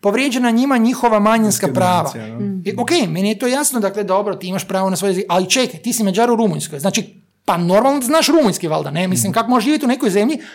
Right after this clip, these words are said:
Speaker 1: ali očito, dakle, da postoje ljudi koji žive u toj zemlji, e, i unatoč tome nemaju potrebe naučiti službeni jezik države.
Speaker 2: To je kao neka izolirana zajednica, kao Njemci, oni u, u Americi kad su, znači, ali ovo je baš odbijanje, e, učenja jezika. Oni,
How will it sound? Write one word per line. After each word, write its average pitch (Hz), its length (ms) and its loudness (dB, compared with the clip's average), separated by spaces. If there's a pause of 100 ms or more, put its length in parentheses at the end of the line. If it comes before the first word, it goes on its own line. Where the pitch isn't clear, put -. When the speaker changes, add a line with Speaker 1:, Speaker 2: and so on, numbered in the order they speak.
(460)
Speaker 1:
ali 185 240 -2
očito, 320 360 2
dakle, 311 240 -2
da 277 80 0
postoje 349 400 0
ljudi 196 280 2
koji 185 260 -2
žive 220 280 2
u 180 80 2
toj 208 160 0
zemlji, 262 340 0 (720)
e, 240 40 -4 (800)
i 240 280 -4 (560)
unatoč 269 360 0
tome 269 180 2
nemaju 254 300 2
potrebe 240 300 0
naučiti 226 280 2
službeni 196 340 0
jezik 175 180 -2
države. 147 280 -8 (140)
Speaker 2:
To - 100 0
je - 60 2
kao 339 160 2
neka 330 220 0
izolirana 240 520 0
zajednica, 127 500 -2
kao 135 280 0
Njemci, 143 420 -2
oni 131 160 -2
u, 127 100 0 (220)
u 123 400 -6
Americi 127 460 0
kad 104 140 -10
su, 127 140 -8
znači, 139 320 -4
ali 123 200 -2
ovo 202 240 2
je 175 80 2
baš 214 260 0
odbijanje, 190 600 -2
e, 123 240 -4 (420)
učenja 135 380 -4
jezika. 117 220 -4
Oni, 202 180 0